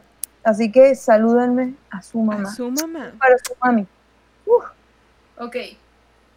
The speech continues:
Speaker 3: Vamos con la sección de los mijitos comentan.
Speaker 2: Clara de huevo, dígame.
Speaker 3: Muy bien, las preguntas fueron,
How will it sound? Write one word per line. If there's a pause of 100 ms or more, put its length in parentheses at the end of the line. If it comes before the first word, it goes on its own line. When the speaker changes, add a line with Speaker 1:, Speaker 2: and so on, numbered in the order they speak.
(180)
Speaker 3:
Vamos
con
la
sección
de
los
mijitos
comentan. (420)
Speaker 2:
Clara
de
huevo, (180)
dígame. (3000)
Speaker 3:
Muy
bien, (100)
las
preguntas
fueron,